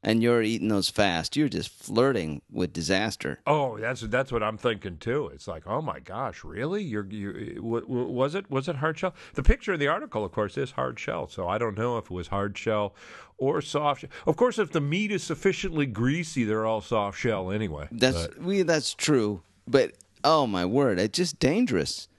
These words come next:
Speaker 1: Who was woofing, woofing down the tacos? I, I can't imagine.
Speaker 2: <laughs>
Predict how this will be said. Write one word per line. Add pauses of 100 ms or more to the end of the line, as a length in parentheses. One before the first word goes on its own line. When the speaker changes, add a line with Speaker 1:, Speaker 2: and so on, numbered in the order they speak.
(160)
Speaker 1:
Who
was (640)
woofing,
woofing
down
the
tacos?
I, (320)
I
can't
imagine.
Speaker 2:
<laughs>